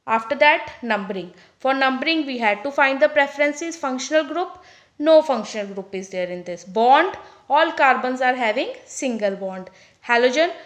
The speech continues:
no halogen is attached. Alkyl group, this is my alkyl group. We have already done it in alkyl group, C H three. It is known as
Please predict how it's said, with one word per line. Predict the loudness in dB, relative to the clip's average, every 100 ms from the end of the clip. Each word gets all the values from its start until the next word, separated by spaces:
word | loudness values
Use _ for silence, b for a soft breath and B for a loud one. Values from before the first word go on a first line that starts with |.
| B _
no | 0 4 4 4
halogen | 4 2 0 -4 -6
is | -6
attached. | -6 -6 -10 -12 -20 -20 -8
Alkyl | -6 -2 2 2 2
group, | -2 -4 -4 -14 B B B
this | -4 0 2 0 -10 -2
is | 2 2 0 -4
my | 2 4 4 2 -2 -6 -20 _
alkyl | -2 -2 -2 0 2 0 -4
group. | -10 -4
We | -2
have | 2
already | 2 2 2 4
done | 4 4
it | -2 0
in | 0
alkyl | 0 2 2 2
group, | -2 -4 -4
C | -2 0
H | 0 -6
three. | -6 -6 -6 B B B
It | -10 -6
is | -4
known | 0 0 2
as | 4 2